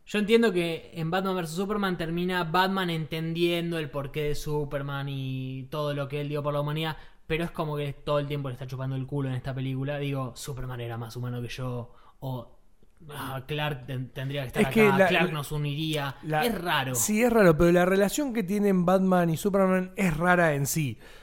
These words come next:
Speaker 2: O sea, siempre tienen como ese amor-odio de, mm, "Te quiero, pero no".
Speaker 1: Sí, pero quiero decir, estuvo a diez segundos de matarlo en Batman versus Superman.
Speaker 2: Sí, sí.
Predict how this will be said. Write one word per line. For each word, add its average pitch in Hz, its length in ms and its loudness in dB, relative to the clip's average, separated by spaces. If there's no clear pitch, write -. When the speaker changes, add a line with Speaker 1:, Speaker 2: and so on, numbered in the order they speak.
Speaker 2:
O 127 60 -8
sea, 135 400 -4
siempre 190 500 6
tienen 156 240 4
como 156 240 4
ese 127 680 0
amor-odio 160 880 8
de, 135 580 0
mm, 143 340 -2
"Te 139 140 0
quiero, 180 320 6
pero 151 240 6
no". 175 400 10
Speaker 1:
Sí, 202 100 0
pero 185 120 -4
quiero 226 140 0
decir, 220 200 -6
estuvo 226 440 -4
a 147 340 -8
diez 185 300 -6
segundos 196 400 -2
de 165 60 0
matarlo 165 520 0
en 151 100 -4
Batman 151 240 -2
versus 131 180 -6
Superman. 120 520 -8
Speaker 2:
Sí, 220 280 -4
sí. 220 280 -6